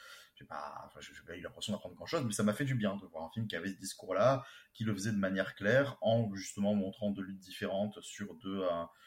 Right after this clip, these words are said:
sur deux panels différents, mais en disant, en réalité, on est tous ultra proches. Les temps n'ont pas tant changé que ça. Au contraire, ça s'est peut-être empiré, mais, euh, mais les moyens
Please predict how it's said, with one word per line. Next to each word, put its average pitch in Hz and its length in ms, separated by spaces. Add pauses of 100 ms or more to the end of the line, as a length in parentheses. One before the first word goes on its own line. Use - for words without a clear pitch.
(200)
sur 98 120
deux 101 80
panels 98 240
différents, 95 380
mais 104 120
en 85 60
disant, 101 300
en - 20
réalité, 101 560
on 95 100
est 87 80
tous - 440
ultra 104 420
proches. - 440
Les - 80
temps 107 120
n'ont 98 100
pas - 120
tant 95 220
changé 87 260
que - 80
ça. - 340
Au 104 60
contraire, - 340 (260)
ça - 100
s'est 101 120
peut-être 101 220
empiré, 101 520 (100)
mais, 90 220
euh, 80 200 (920)
mais 98 120
les 98 100
moyens 101 420